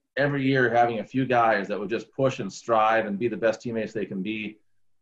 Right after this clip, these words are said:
um, has worn off on these other kids. And it's, it's really cool. Like,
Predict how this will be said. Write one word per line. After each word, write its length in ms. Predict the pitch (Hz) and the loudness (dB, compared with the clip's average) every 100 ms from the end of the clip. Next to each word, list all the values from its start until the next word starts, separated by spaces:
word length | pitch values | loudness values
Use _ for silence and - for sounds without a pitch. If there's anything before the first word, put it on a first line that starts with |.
| - | -8
um, 320 | 87 87 71 - | -6 -6 -8 -12
has 120 | 95 | -4
worn 260 | 110 110 | 2 2
off 320 | 101 101 110 98 | 4 2 0 0
on 200 | 95 95 | -2 -2
these 120 | 92 | -2
other 180 | 101 104 | -4 -4
kids. 320 | 107 98 95 | -4 -4 -4
And 80 | 95 | -6
it's, 200 | 92 - - | -8 -14 -8
it's 180 | 123 - | -6 -2
really 280 | 127 135 - - | 0 2 0 0
cool. 260 | 165 107 | 2 2
Like, 160 | 98 | 0